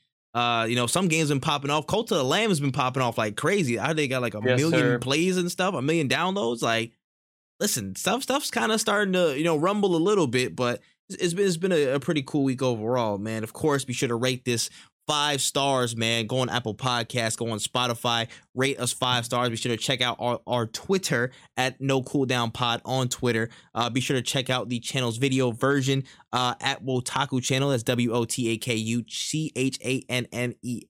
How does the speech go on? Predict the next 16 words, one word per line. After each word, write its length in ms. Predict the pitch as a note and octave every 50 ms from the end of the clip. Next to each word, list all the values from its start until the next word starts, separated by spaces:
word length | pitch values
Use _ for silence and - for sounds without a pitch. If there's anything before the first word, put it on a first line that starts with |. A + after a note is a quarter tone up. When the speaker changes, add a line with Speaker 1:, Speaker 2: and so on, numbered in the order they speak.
| _ _
Speaker 1:
L. 380 | - E3 E3 C3+ B2 B2+ - _ _ _ _ _ _ _ _ _ _ _ _
I 40 | A#2
don't 60 | B2 B2
know 40 |
if 60 | A#2+ A#2
that 60 | A2+
was 100 | G#2 -
three 220 | - B2+ C#3 C#3
N's. 240 | D#3 F3 G3 G#3 - _
Was 80 | A#2
that 120 | A#2+ A#2+ -
three? 120 | D3+ E3 -
I 80 | - D3+
don't 100 | D#3 D3
know. 140 | C3+ A2 G2 - _ _
Whatever. 380 | D#3+ G3 A3+ B3 G#3 C#3+ B2